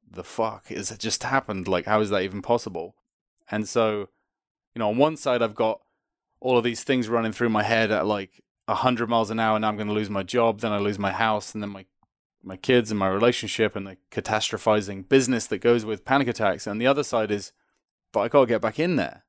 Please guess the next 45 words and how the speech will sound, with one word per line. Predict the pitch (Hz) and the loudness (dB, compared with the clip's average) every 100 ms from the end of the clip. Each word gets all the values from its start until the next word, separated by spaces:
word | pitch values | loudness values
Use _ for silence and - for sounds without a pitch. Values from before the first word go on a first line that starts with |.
| _ - | _ -8
Like, | 98 | -6
what | 104 107 120 | -6 -2 0
are | 107 | 2
they | 113 | 0
thinking | 110 - 175 165 107 | -2 -2 -2 0 -4
of | 90 80 | -6 -10
me?" | 80 87 _ _ _ _ _ - | -18 -20 _ _ _ _ _ -10
You | 101 | -4
know, | 90 | 0
that's | 101 90 - - _ _ _ - | 0 0 -4 -16 _ _ _ -16
a | 107 | -14
huge | - 139 120 104 - _ _ | -4 -2 -2 -4 -14 _ _
trait | - 147 123 | -4 2 2
of | 113 107 | 2 -2
us | 110 | -4
humans, | - 147 139 107 | -2 0 0 0
is | 101 92 | -4 -4
we | 101 | -4
care | 120 110 104 | 2 2 2
so | - 131 | 2 2
much | 120 - | 2 -2
about | 104 95 | 0 0
what | 92 | -2
people | 107 92 | -4 -8
think | - - 110 92 _ - | -2 2 2 0 _ -4
over | 135 123 127 | 0 2 0
and | |
above | 110 123 127 | -2 0 2
our | 113 107 | 2 0
own | 107 | -2
well-being | 101 95 92 131 107 87 85 _ _ _ _ _ - | -2 -2 2 2 2 -4 -16 _ _ _ _ _ -6
that | 98 | 0
that | 107 101 | 2 2
was | 101 92 - 226 | -2 -8 -16 -14
sort | - 101 92 | -4 -2 -2
of | |
tearing | 110 104 101 | 2 2 2
me | |
apart. | 92 113 101 87 | -6 -2 -2 2
But | |
I | 107 | 0
did | 131 180 | 0 -2
go | 139 107 | 0 -2
back | 92 110 90 - _ _ 104 | 0 -2 -2 -8 _ _ -2
and | 101 98 98 | -2 -2 -8